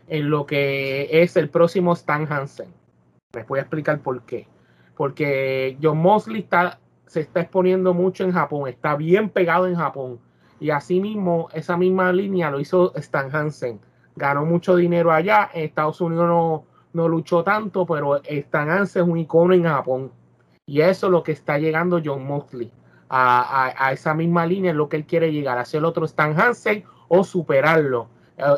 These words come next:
eh, el nivel de con quién lucha, con quién se involucra,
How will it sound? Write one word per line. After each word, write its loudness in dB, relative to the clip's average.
eh, -4
el -4
nivel -2
de 6
con -4
quién 0
lucha, 2
con -8
quién -4
se -6
involucra, 2